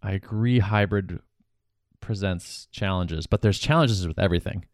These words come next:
Like, everyone remote is also a challenge. Everyone in person is also a challenge.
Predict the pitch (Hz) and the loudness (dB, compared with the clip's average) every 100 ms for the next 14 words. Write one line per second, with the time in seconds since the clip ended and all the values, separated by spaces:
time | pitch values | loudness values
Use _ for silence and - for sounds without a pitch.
0 | _ _ _ _ _ - 92 - - _ | _ _ _ _ _ -2 -2 -2 -12 _
1 | - 127 123 107 107 113 101 92 95 110 | 0 4 4 4 4 4 4 2 0 2
2 | 131 - 95 - 85 80 - - 117 117 | 2 2 -2 -2 -4 -6 -6 -2 0 2
3 | 104 120 117 95 85 104 107 90 - 85 | 2 0 0 -2 0 2 2 -2 -4 -6
4 | 82 85 - | -8 -10 -14